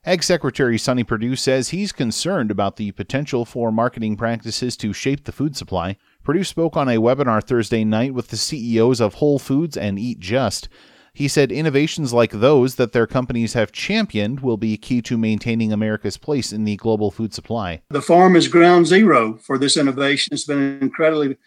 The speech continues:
Speaker 2: successful over the last seventy-five years, and now's the time to build off of our innovations and expand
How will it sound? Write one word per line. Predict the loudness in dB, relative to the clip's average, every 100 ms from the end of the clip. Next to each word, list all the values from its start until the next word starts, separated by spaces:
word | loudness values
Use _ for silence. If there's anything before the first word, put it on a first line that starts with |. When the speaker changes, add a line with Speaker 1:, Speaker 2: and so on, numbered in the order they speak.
| _
Speaker 2:
successful | -8 -6 -2 0 0 0 -2
over | 0
the | -4 -4
last | -4 0
seventy-five | 2 0 0 2 2 2
years, | 2 2 2 -2 -4
and | -4 -6 _ _ _ _
now's | 0 2 2
the | 2
time | 0 2 2
to |
build | 2 2 4 4
off | 2 0 -2
of | 2
our | 2
innovations | 2 0 0 0 0 0 -2 -2
and | -4 -6
expand | -8 -4 0 2 0 -2